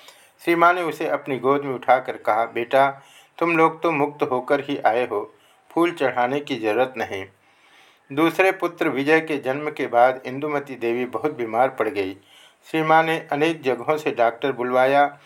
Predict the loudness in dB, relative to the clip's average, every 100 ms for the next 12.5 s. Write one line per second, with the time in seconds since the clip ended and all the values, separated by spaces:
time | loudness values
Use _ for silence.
0 | -20 _ 2 2 2 0 0 0 -2 -4
1 | -2 -2 0 -2 -4 -8 -6 -4 -2 0
2 | -2 0 -4 -4 -14 -20 _ -4 -4 0
3 | 2 2 2 -2 0 -4 -6 _ _ _
4 | -10 2 2 2 0 0 -2 -2 -2 -2
5 | -2 -4 -4 -6 -6 -6 -6 -4 0 0
6 | -2 -6 -6 -4 2 2 4 0 -2 0
7 | 0 0 -10 -20 -20 -4 -2 0 0 0
8 | -4 2 2 2 -2 0 -4 2 4 4
9 | 0 -6 _ _ _ -4 -2 0 0 -2
10 | -4 -2 -2 -2 -2 -2 -4 2 2 2
11 | -2 -8 _ 2 2 2 0 0 0 -2
12 | -2 -2 -2 0 -4